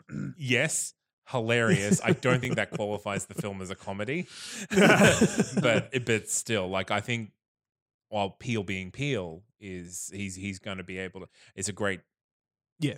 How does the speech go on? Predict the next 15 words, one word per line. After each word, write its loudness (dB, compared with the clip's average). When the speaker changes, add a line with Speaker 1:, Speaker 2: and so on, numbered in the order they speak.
Speaker 1:
reprieve -2
Speaker 2:
Yeah. -4
Speaker 1:
<laughs> -20
from, -6
from -2
the -8
weirdness. -8
And -6
it's, -10
it's -10
a -16
great -4
way -6
to -14
show, -6